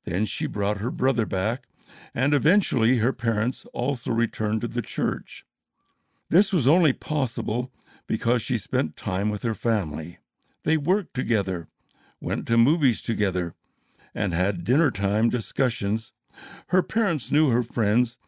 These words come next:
and knew that she was going back to church. Her parents were engaged with her in good things. They just needed some help from their daughter to return.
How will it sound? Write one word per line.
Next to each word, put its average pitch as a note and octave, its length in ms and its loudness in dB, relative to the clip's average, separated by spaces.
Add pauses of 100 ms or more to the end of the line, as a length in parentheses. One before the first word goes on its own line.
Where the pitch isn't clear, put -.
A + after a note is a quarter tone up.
(440)
and F#2+ 160 0
knew C#3 140 4
that D#3+ 200 0
she D#3 140 -2
was C3+ 160 2
going B2 320 2
back A2 260 0
to A2 100 -2
church. - 600 -2 (760)
Her B2 160 2
parents C#3+ 460 2
were B2 160 2
engaged A#2 640 4
with D3+ 220 2
her A2 180 4
in A#2 160 2
good A2+ 260 0
things. G2+ 500 0 (640)
They G2 140 0
just B2+ 340 0
needed C#3 300 4
some F3 220 0
help A2+ 340 2 (400)
from A#2+ 260 0
their C#3+ 160 2
daughter G#2 380 2
to G#2+ 160 -6
return. G2 760 -2